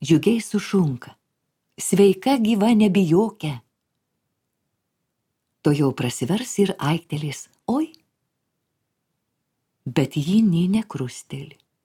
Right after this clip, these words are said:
Kas yra? Tolis atsargiai kilsteli snapu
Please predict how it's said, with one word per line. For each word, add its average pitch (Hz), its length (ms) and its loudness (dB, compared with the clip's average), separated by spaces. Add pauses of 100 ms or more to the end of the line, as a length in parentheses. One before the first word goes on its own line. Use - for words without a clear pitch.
(800)
Kas - 360 -4
yra? 139 480 -4 (1700)
Tolis 208 560 -2 (720)
atsargiai 175 480 -2
kilsteli 196 600 -2
snapu 170 760 -4